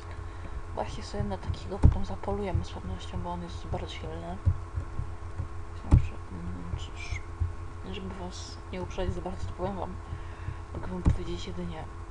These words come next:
jakie Pokemony chciałbym mieć w składzie, ale po ksywkach moich poprzednich Pokemonów. Mianowicie chciałbym mieć Larusza, na pewno Psaja. No i coś, i coś jeszcze bym sobie bym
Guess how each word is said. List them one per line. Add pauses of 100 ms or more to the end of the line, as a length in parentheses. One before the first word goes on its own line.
(480)
jakie
Pokemony
chciałbym
mieć
w
składzie, (120)
ale
po
ksywkach
moich
poprzednich
Pokemonów. (1300)
Mianowicie
chciałbym
mieć (280)
Larusza, (500)
na
pewno (100)
Psaja. (1900)
No (120)
i
coś, (800)
i
coś
jeszcze
bym
sobie (120)
bym